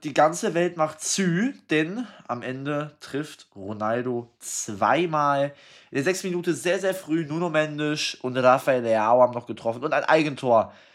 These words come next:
von, ich glaub, Kusanov war es da doch am Ende, der Torwart. Das wird für ihn gewertet. Es war allerdings am Ende doch Kusanov. Ähm, und dementsprechend,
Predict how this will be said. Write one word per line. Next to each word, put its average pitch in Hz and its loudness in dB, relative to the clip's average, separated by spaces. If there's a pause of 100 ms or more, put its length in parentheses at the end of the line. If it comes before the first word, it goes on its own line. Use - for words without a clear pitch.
(200)
von, 131 -4
ich 127 -16
glaub, 120 -2
Kusanov 160 4
war 139 4
es 147 -2
da 139 2
doch 127 -2
am 123 -2
Ende, 120 -4
der 107 -8
Torwart. 113 0
Das 92 -18
wird 110 -8
für - -20
ihn 131 -14
gewertet. 110 -6
Es 90 -16
war 107 0
allerdings 101 -16
am 95 -18
Ende 98 -18
doch - -20
Kusanov. 120 0 (560)
Ähm, 107 -4 (1200)
und 131 -4
dementsprechend, 135 -4